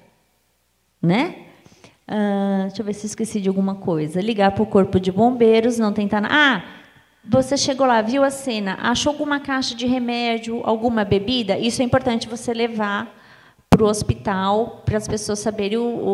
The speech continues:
o, qual, qual o procedimento mais apropriado. Tá? É a hora, sim, de não se desesperar, fazer o que tem pra fazer.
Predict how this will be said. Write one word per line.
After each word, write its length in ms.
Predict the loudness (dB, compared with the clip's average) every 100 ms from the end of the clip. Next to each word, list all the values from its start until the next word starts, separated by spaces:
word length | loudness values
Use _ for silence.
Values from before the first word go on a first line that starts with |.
| 0 -2
o, 40 | -4
qual, 320 | -2 0 -2 2
qual 200 | 6 6
o 20 |
procedimento 840 | 4 -2 -4 -4 -2 -2 -4 -4
mais 240 | -4 -2 -4
apropriado. 880 | -4 -4 -4 -4 -2 -2 -4 -8 -10 -14 _ _ _ _ _ _ _ _
Tá? 300 | -8 -6 -6 -10 0
É 160 | 4
a 80 | 8
hora, 280 | 8 6 2
sim, 360 | -4 -4 -4
de 120 | -4 -2
não 200 | -2 -2
se 160 | -6
desesperar, 760 | -10 -8 -8 -4 -2 0 -2 -2
fazer 300 | -2 -2 0
o 40 |
que 100 | -2
tem 160 | -2 -2
pra 140 | -2
fazer. 520 | -2 -2 0 0 -2